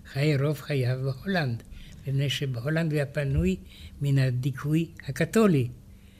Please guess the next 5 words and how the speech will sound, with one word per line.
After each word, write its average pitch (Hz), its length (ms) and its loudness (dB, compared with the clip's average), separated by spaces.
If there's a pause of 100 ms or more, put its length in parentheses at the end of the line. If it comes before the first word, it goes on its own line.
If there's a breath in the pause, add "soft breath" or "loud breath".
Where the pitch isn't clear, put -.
(380 loud breath)
וזה 127 300 2
הפך 143 400 -4
להיות, 139 440 -2
אה, 151 40 2 (720)
איזו 127 200 0